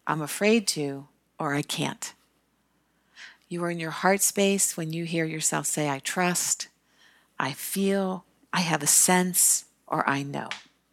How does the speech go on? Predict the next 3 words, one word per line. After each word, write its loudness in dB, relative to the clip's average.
Another 4
way 2
to -4